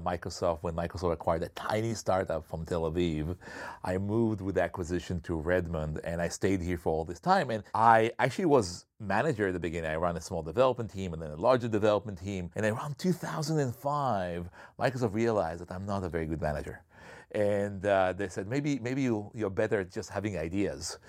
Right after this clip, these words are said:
And they stuck me as a kind of individual contributor role, and they were right. Actually, I'm way better in having ideas about how technology should be built and should be run and ideas for the product itself. So I built a bunch of technologies like the thirty pack engine that is powering a bunch of products at,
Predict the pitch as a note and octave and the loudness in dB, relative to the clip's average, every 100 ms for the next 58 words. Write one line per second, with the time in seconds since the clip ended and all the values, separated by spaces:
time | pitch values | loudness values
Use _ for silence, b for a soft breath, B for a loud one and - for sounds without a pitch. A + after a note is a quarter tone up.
0 | B B - G#2 G2+ G2 G2 F#2+ - G#2+ | B B -4 0 2 2 0 0 2 0
1 | A2+ G2+ E2 F#2+ F2 F2+ F2 E2+ G2 G2 | 0 -4 -4 -4 -4 -2 -4 -2 0 0
2 | F2 F#2+ F#2 F#2+ F2+ D#2+ D#2 D#2 F#2 G#2+ | 0 -2 -2 -2 0 0 0 0 0 -2
3 | - F#2+ G2 G#2+ C#3+ B2+ C4+ G#2 - - | -4 -8 -2 0 2 2 0 -4 -10 -4
4 | B2 - D#3+ A#2+ G#2+ D3+ F#3 D#3 D#3 C#3+ | -4 0 2 2 2 2 4 4 4 2
5 | B2+ A2+ A2+ B2 A2 F2+ F2+ F#2+ A#2+ B2+ | 0 -2 -2 0 0 0 0 0 0 0
6 | E2+ D#2+ D#2+ D#2+ - - F#2+ F2+ F2+ F#2 | -2 0 0 -2 -4 -2 0 -2 -4 -4
7 | G2 F2 F2+ E2+ E2 E2 E2 D#2 F2+ B2+ | -2 0 0 -2 -2 -2 -2 0 2 2
8 | A2+ F2 E2+ D#2 D#2 D#2 F#2+ A2+ D#2+ D2+ | 0 -2 -4 -6 -4 0 0 0 -2 -2
9 | D#2+ D#2+ D#2+ E2 D2+ D#2 D2+ F#2 E2 E2 | -2 -2 0 -2 -2 -2 -2 2 2 0
10 | D2+ - A2 F3 - - A2 F#2+ F2 F2 | -6 0 0 0 -4 -4 0 2 0 -2
11 | F2+ F2 F2 F2 F#2 F#2 E2 E2+ F2+ - | -2 -2 -4 -2 -2 0 -2 -4 -6 -10
12 | - - D3 C#3+ A2+ A2+ F#2 F2 D#2 D2+ | -12 -6 -2 -2 2 0 0 -4 -6 -10
13 | - - - G#2+ G2+ F#2 G2 - G2 F#2 | -12 -6 2 2 2 -2 -6 -6 -4 -2
14 | F#2 F2 D#2 E2 D2+ F2+ F2+ F2+ D2+ E2+ | 0 0 -2 -4 -4 0 2 2 0 0
15 | F#2 G2 - - F2+ E2+ F#2+ | 0 -2 0 0 2 0 -2